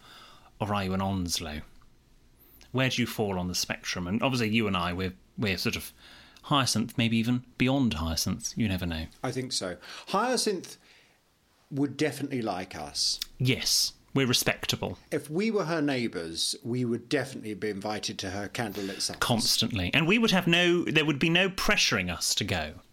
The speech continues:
Speaker 2: Oh, we'd love it. We'd love it.
Speaker 1: And the, the final thing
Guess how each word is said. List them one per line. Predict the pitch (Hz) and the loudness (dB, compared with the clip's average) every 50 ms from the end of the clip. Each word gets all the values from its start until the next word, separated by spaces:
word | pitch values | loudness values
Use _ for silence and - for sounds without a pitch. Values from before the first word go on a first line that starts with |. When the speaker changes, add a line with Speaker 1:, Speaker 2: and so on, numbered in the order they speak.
| _ _ _ _ - | _ _ _ _ -10
Speaker 2:
Oh, | - 165 | -6 -6
we'd | 208 180 151 147 143 - | -4 -4 -4 -4 -4 -6
love | 117 107 120 160 170 139 123 - | -6 -2 0 0 0 0 -2 -6
it. | 90 90 - - - - - - - _ _ _ _ | -8 -8 -8 -8 -6 -6 -6 -6 -8 _ _ _ _
We'd | - 143 147 117 101 | -2 -2 -2 -2 -4
love | 95 95 117 117 104 | -4 -2 -2 -2 -4
it. | 87 80 76 - - - - - - - - - - - _ | -6 -12 -14 -14 -14 -14 -14 -14 -16 -20 -20 -20 -20 -10 _
Speaker 1:
And | - 147 147 143 | 0 2 2 4
the, | 156 147 147 147 - | 4 4 4 2 2
the | 139 156 139 | 0 0 0
final | - - - 190 185 202 196 170 131 104 92 85 82 82 82 - | 0 0 2 2 4 4 4 4 2 2 0 -2 -6 -8 -10 -14
thing | - - - - 120 98 87 90 98 113 113 - | -16 -10 -4 -2 0 0 0 0 -2 -2 -4 -6